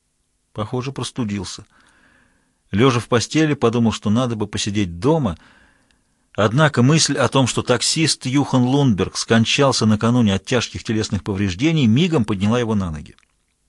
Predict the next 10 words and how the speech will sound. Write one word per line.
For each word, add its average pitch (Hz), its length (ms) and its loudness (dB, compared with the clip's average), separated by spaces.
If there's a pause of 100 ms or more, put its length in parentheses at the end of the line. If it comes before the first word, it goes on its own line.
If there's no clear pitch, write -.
(140)
Он 120 140 2
принял 104 320 0
душ, 139 360 -4
выпил 92 320 -6
кофе 147 460 -4 (580)
и 104 80 0
проглотил 113 580 2
парочку 123 480 0
жаропонижающих 110 800 2
таблеток. 104 580 -4